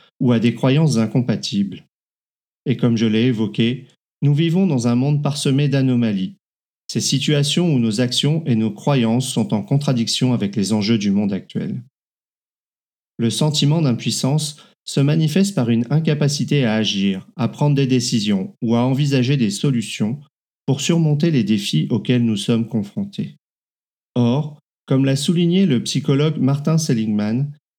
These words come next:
cette impuissance peut avoir des conséquences néfastes sur notre bien-être et notre engagement envers le monde.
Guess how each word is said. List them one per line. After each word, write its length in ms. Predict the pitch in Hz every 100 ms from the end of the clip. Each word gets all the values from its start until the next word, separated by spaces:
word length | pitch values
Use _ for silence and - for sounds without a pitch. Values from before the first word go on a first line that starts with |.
| _
cette 320 | - 135 -
impuissance 600 | 156 165 160 - 180 180
peut 120 | 139 120
avoir 220 | 120 139
des 120 | 113
conséquences 580 | 120 104 110 127 120 -
néfastes 440 | 139 143 101 101
sur 140 | - 107
notre 280 | 110 104
bien-être 500 | 110 117 117 127 127
et 40 | 113
notre 260 | 104 101
engagement 440 | 120 113 104 113 110
envers 220 | 101 98
le 140 | 95
monde. 360 | 92 92 90 -